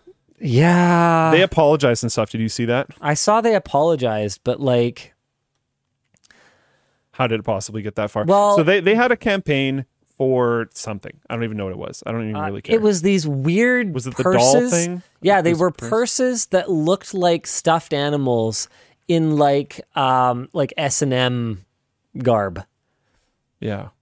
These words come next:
Speaker 1: Yeah.
Speaker 2: Um, and, but the, the photo shoot had, had kids in it.
Speaker 1: Like, actual, like, chil-,
Speaker 2: Like,
Speaker 1: like, young
Speaker 2: very
Speaker 1: children.
Speaker 2: small children, which is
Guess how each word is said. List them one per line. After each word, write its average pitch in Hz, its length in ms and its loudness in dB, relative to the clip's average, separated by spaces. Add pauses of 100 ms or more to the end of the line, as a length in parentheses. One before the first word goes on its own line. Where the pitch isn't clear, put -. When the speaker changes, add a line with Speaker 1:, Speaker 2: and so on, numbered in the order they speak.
(220)
Speaker 1:
Yeah. 120 300 0 (1400)
Speaker 2:
Um, 120 520 2
and, 127 460 0
but 143 280 -2
the, 131 220 -2
the 131 160 -4
photo 185 380 0
shoot 127 400 -6
had, 104 320 -8 (180)
had 98 240 -12
kids 160 320 -6
in 110 80 -8
it. - 140 -18 (240)
Speaker 1:
Like, 131 220 0
actual, 127 800 2 (680)
like, 104 160 -10
chil-, - 300 -2
Speaker 2:
Like, 135 160 0
Speaker 1:
like, - 40 -
young 135 280 2
Speaker 2:
very 139 220 4
Speaker 1:
children. 123 380 2
Speaker 2:
small 113 340 0
children, 98 600 -10
which 127 220 -4
is 127 320 -2